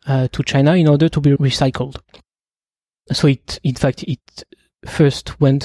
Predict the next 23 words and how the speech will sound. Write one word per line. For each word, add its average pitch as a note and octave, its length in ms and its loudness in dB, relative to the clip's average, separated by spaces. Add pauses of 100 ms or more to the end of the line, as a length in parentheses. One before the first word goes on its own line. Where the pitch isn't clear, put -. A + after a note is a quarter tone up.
to C3 100 0
Hong C3+ 220 0
Kong F3 380 0 (100)
and C#3 180 2
then, D3 320 2
uh, C3+ 420 2
to, C3 300 -2
uh, B2+ 220 0
the C3 140 0
Guangdong C#3 420 0
Economical C3 520 -2
Zone. C3 440 -8 (560)
Um, C#3 340 2 (160)
and E3 140 4
in F3 60 2
fact, - 380 -4 (160)
um, C3+ 540 -2 (540)
they C#3 100 2
were C3 220 2
not C3+ 240 0
recycled. F3 840 -4 (800)
They C#3 100 4
were C3+ 300 2